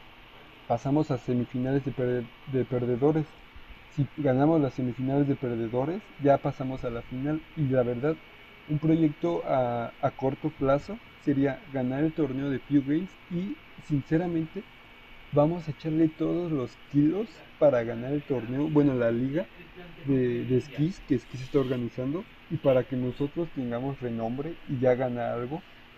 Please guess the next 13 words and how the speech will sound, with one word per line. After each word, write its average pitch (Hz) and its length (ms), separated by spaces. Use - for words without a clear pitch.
Entonces, 156 720
este, 135 580
actualmente 170 560
solo 175 160
estamos 170 340
en 131 120
esos 143 220
dos, 147 160
en 139 320
tres 151 220
torneos, 160 560
que 139 120
sinceramente 147 800